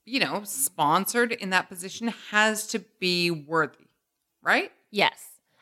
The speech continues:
Speaker 2: And especially she has to be, or Harry and Meghan get to, as you've been alluding to, have the fun. Will and Kate, Will and Kate have to be the stability, right?
Speaker 1: Sure.
Speaker 2: They have to be the constant.
Speaker 1: Tradition, tradition.
Speaker 2: That's right.
Speaker 1: Boring, boring.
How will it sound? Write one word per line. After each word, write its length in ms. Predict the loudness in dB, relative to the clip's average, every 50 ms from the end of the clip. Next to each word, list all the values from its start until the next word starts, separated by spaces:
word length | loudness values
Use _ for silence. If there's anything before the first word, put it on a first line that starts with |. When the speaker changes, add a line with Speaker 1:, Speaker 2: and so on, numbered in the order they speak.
| _
Speaker 2:
And 140 | 2 4 4
especially 680 | 4 2 2 0 2 2 2 2 0 0 0 0 0
she 280 | 0 0 2 2 2 2
has 320 | 2 2 2 0 0 -2 -6
to 140 | -6 -6
be, 360 | -4 -4 -4 -2 0 0 0 0 2
or 240 | 2 2 2 2 0 -2
Harry 440 | -2 2 4 4 4 4 4 2 2
and 240 | 2 2 4 4
Meghan 480 | 4 4 4 2 0 -2 -6 -6 -8 -4
get 260 | 0 2 2 2 2 0
to, 180 | -2 0 0
as 240 | 2 0 0 0 -2
you've 220 | 0 0 0 0
been 100 | 0 0
alluding 420 | 0 0 2 2 2 2 2 0 -2
to, 220 | -2 -4 -4 -4 -4 _ -14 -20 -20 -8
have 340 | 0 2 2 2 2 0 -2
the 80 | -4 -2
fun. 380 | 0 2 4 4 4 2 -2 _ _ -16 _ 0
Will 220 | 4 4 6 6
and 120 | 6 4 4
Kate, 300 | 4 4 4 4 4 0 _ _ _ _ _ 0
Will 240 | 2 4 6 6 6
and 120 | 4 2
Kate 220 | 2 2 2 2 2
have 220 | 2 2 0 2
to 80 | 0 -2
be 100 | -2 -2
the 140 | -2 -2 -4
stability, 560 | -6 -6 -6 -2 0 0 0 0 -4 -8 -4
right? 360 | 0 2 4 4 4 2 0 _ _ _ _ _ _ _ _ _ _ _ _ _
Speaker 1:
Sure. 380 | -12 -8 -2 0 0 0 0 -4 -6 -2
Speaker 2:
They 100 | 0 2
have 220 | 4 4 4 2 2
to 80 | 2
be 100 | 2 4
the 100 | 4 2
constant. 600 | 0 0 0 2 2 2 0 -2 -2 -2 -2 -2 _ _
Speaker 1:
Tradition, 720 | -10 -6 0 2 2 2 2 2 0 -2 0 0 0 -2
tradition. 360 | -6 -8 -10 -6 -6 -4 0
Speaker 2:
That's 220 | 2 0 0 0 0
right. 320 | 2 2 4 2 2 -2 -2
Speaker 1:
Boring, 540 | -2 2 4 4 4 4 4 2 -2 -6
boring. 600 | -8 -4 0 2 2 4 4 2 2 0 -4 -8